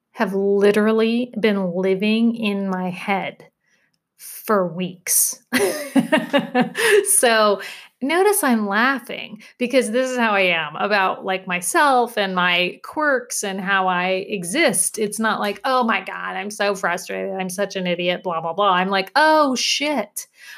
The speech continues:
I just had, like, a weeks long period of not kind of being grounded, being centered, being in my body." And then I was like, "Wow,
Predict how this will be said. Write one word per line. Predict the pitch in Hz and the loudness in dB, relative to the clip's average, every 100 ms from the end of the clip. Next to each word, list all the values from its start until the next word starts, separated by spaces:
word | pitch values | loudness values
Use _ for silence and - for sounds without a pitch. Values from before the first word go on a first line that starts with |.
| - | -2
I | 240 311 | 0 2
just | 339 - | 2 2
had, | 247 233 233 | 2 2 2
like, | 214 202 | 2 2
a | 196 196 | 2 2
weeks | 196 226 233 - - 220 | 2 2 0 -2 -4 0
long | 208 202 196 202 208 | 2 2 2 -4 -8
period | - 190 175 190 226 269 302 - | -12 -8 -4 -2 0 0 -4 -4
of | 214 202 | -2 -2
not | 196 196 190 196 196 - - - _ - _ _ | -2 0 2 2 -2 -4 -8 -8 _ -20 _ _
kind | - 202 196 190 | -8 -4 -2 -2
of | 185 185 185 - 185 | -4 -6 -10 -12 -4
being | 214 208 202 190 185 | -2 0 0 0 -2
grounded, | 185 180 185 196 196 185 | 0 0 0 0 -2 -2
being | 196 190 | -2 -2
centered, | 180 - 190 180 190 185 185 180 | 0 0 -2 -4 0 2 2 0
being | 190 190 185 | -2 0 -2
in | 202 196 185 | -2 -2 0
my | 170 | -2
body." | 160 160 151 156 - - 226 _ _ _ _ _ - - | -4 -4 -2 -4 -8 -20 -20 _ _ _ _ _ -8 -2
And | 220 214 | 2 4
then | 214 | 4
I | 202 | 2
was | 196 196 | 0 2
like, | 190 190 | 0 0
"Wow, | 190 190 208 180 - 208 | -2 0 2 2 -2 -8